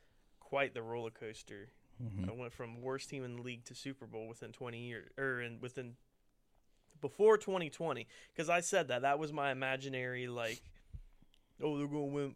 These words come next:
Speaker 1: By twenty twenty, I'm gonna have it." Like, I remember telling people that in high school, where they're like, "Why, why in God's name are you gonna be a Tampa Bay Buccaneer fan? They're god-awful." I'm like, "I'm rolling with them. This is gonna be it. By twenty twenty, they're gonna have a Super Bowl." Boy, did they deliver. Not,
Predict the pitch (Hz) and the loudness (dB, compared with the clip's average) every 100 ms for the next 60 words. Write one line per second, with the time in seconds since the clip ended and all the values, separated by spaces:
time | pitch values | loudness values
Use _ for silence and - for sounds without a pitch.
0 | - 135 165 160 185 165 180 165 135 139 | -8 2 2 4 0 0 0 2 2 2
1 | 123 131 117 101 - 123 127 127 120 123 | 0 0 0 0 -4 -2 -2 -2 -6 -6
2 | 117 113 123 110 107 117 117 - 120 110 | -10 -10 -10 -8 -8 -8 -12 -12 -16 -14
3 | 110 113 107 107 127 127 117 - 127 127 | -12 -10 -8 -2 0 0 -2 -6 -2 0
4 | 123 113 120 117 117 113 110 107 107 113 | 0 -2 -2 -2 -4 -8 -14 -14 -14 -14
5 | 104 107 - 120 113 113 110 107 113 113 | -12 -14 -10 -10 -10 -10 -10 -10 -12 -14
6 | 107 110 98 98 98 113 107 113 - 101 | -16 -14 -16 -16 -12 -10 -10 -10 -14 -12
7 | 110 110 98 - - _ - - - 147 | -10 -12 -12 -18 -20 _ -20 -20 -10 -2
8 | 175 196 180 160 156 123 139 156 160 165 | 2 4 2 2 0 0 -2 -6 -6 -6
9 | 160 175 170 - - - - 131 - 180 | -2 0 0 -4 -20 -8 -2 -2 0 -2
10 | 170 175 160 151 147 135 131 151 135 123 | -2 -2 -2 -2 -2 -4 -4 -6 -6 -6
11 | 120 107 - - 143 147 139 135 127 123 | -6 -8 -14 0 4 4 4 2 0 0
12 | 151 175 147 151 _ _ _ _ _ _ | 0 0 -4 -8 _ _ _ _ _ _
13 | - 143 127 | -4 -2 -2